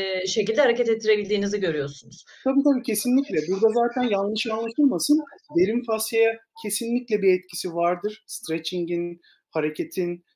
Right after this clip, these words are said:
Speaker 2: eee, vesaire yani bir sürü aktivitenin, yani hareketli olmanın diyorum ya, iki komponente de etkisi var. Ama bu soruda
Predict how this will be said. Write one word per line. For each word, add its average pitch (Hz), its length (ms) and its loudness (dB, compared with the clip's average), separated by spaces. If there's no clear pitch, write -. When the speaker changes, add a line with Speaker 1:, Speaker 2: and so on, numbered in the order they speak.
Speaker 2:
eee, 143 200 -2
vesaire 151 420 0
yani 135 180 -8
bir 208 140 -4
sürü 156 300 -4
aktivitenin, 143 640 -8
yani 135 100 -10
hareketli 180 460 -2
olmanın 202 380 2
diyorum 254 240 4
ya, 175 80 2
iki 285 180 0
komponente 185 640 -2
de 156 80 0
etkisi 143 380 -6
var. 269 260 0
Ama 220 240 -2
bu 202 180 0
soruda 180 560 0